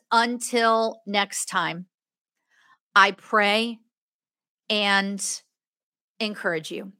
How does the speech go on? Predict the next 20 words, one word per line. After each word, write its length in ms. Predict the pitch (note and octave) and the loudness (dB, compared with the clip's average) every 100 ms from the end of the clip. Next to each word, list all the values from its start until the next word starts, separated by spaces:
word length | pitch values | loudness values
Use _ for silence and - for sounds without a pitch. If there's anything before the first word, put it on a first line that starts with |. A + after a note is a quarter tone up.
| - | -10
to 100 | G#3+ | -8
tune 280 | G3 - A#3 | -4 -2 4
out 180 | A#3+ A#3+ | 4 2
the 100 | B3 | 0
world, 380 | G3 F3 E3 D#3+ _ _ _ _ _ | 2 0 0 -6 _ _ _ _ _
tune 280 | - C#4 C#4 | -4 0 0
into 200 | C#4 C4+ | 0 2
God's 300 | C4 B3+ A#3 | 4 4 2
truth, 400 | - E3 D#3+ - _ _ _ _ _ - | -8 -10 -10 -16 _ _ _ _ _ -8
and 140 | G#3+ | -6
turn 240 | - A3+ G#3+ | 0 2 2
up 140 | G#3 | 0
focus 580 | - E3 F3 D#3+ - - _ _ _ _ - | -4 -2 -4 -8 -10 -12 _ _ _ _ -6
as 200 | G#3 F#3 | -4 -2
you 120 | G3 | -4
redefine 640 | F#3 G3 G#3 A#3 A3+ G#3 G#3 | -2 -2 0 0 2 0 2
hustle 440 | E3+ D3+ F3 D#3+ | -2 -2 -2 -2
and 100 | F3+ | -4
pursue 340 | E3+ F#3 - F3 | -6 -4 -4 -6
success. 580 | - E3 - - - | -6 -8 -6 -6 -10